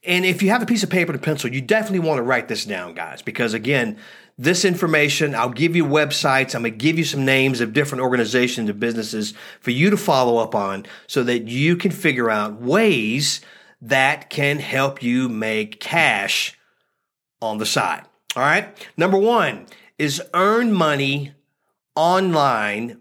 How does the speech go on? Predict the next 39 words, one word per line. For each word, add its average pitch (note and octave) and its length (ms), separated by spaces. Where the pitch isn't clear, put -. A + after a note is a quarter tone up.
by C3 260
taking C#3+ 420
surveys. A#2 840
Earn F3 240
money D#3 260
online C#3 500
by B2 120
taking B2+ 300
surveys. A2+ 440
Now D#3 120
listen, G#3 360
<laughs> - 560
I F3+ 80
know A3 200
it G#3 80
sounds F3+ 300
crazy E3+ 340
and B2+ 80
you're C#3 100
probably F3 300
like, B2+ 200
"Mel, D3+ 340
what A#3+ 200
in D#3+ 80
the G#2 160
heck B3+ 240
are F#3+ 60
you E3+ 100
talking G3 380
about?" E2 400
But C#3+ 240
did C4 260
you B3 220
know C3 340
you D3 220
can G3+ 260
actually D#3 640
earn F#3 360
money A#2 480